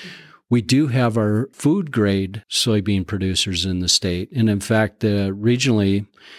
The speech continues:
uh, they're one of the largest ones in the entire United States. And that takes production out of Wisconsin, Minnesota, some in South Dakota, Iowa,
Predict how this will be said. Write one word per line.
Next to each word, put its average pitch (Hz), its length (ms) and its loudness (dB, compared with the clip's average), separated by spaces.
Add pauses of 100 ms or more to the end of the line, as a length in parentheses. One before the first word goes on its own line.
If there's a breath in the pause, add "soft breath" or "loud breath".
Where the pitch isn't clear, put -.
(300 loud breath)
uh, 104 180 2
they're 101 160 0
one 107 160 2
of 95 120 0
the 92 80 -2
largest 101 600 0
ones 95 380 -2
in 95 100 -2
the 92 500 -4 (120)
entire 98 480 0
United 95 500 0
States. 92 480 -2
And 90 300 -4 (120)
that 104 200 0
takes 98 280 0
production 98 540 -2
out 90 140 -4
of 85 100 -8
Wisconsin, 98 720 -2
Minnesota, 92 760 -2 (460 loud breath)
some 113 300 2
in 101 80 2
South 101 320 2
Dakota, 98 420 -2
Iowa, 95 680 0